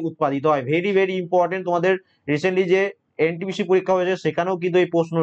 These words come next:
রিপিট হয়েছে। আমাদের অ্যান্সার কি হবে? টেস্টিস। অপশন এ হচ্ছে এখানে এটা সঠিক অ্যান্সার। মনে রাখবে পরিপক্ক শুক্রাণু টেস্টিসে উৎ-, উৎপাদিত হয় বা উৎপন্ন হয়। শুক্রাণুর পাশাপাশি পুরুষ যৌন হরমোন টেস্টোস্টেরন এই টেস্টিসেই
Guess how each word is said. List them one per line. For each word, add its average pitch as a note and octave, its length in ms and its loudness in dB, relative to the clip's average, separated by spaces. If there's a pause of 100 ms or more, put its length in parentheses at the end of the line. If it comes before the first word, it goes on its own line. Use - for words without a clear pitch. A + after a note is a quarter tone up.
রিপিট D3+ 280 -2
হয়েছে। F3+ 240 2 (420)
আমাদের F3+ 220 2
অ্যান্সার F3+ 280 -2
কি F#3 60 2 (120)
হবে? G3 140 2 (100)
টেস্টিস। D3+ 420 0 (180)
অপশন E3 260 -2 (180)
এ - 100 4
হচ্ছে D#3+ 200 0
এখানে C3+ 180 -2
এটা C3 160 0
সঠিক E3 240 -2
অ্যান্সার। F3 300 0 (480)
মনে G3+ 180 4
রাখবে A3 180 0 (140)
পরিপক্ক F#3+ 360 -2 (140)
শুক্রাণু F#3+ 360 -2 (200)
টেস্টিসে E3+ 460 0 (200)
উৎ-, D#3+ 240 2
উৎপাদিত E3+ 380 -2 (100)
হয় F3+ 160 2 (100)
বা D3+ 140 0
উৎপন্ন D#3+ 300 0 (100)
হয়। F3+ 180 2 (500)
শুক্রাণুর A#3 600 2 (120)
পাশাপাশি G3 500 0 (180)
পুরুষ G3+ 260 2 (140)
যৌন F3+ 220 4 (140)
হরমোন E3+ 320 0 (160)
টেস্টোস্টেরন F3 680 2 (200)
এই D#3+ 80 2 (100)
টেস্টিসেই E3 520 2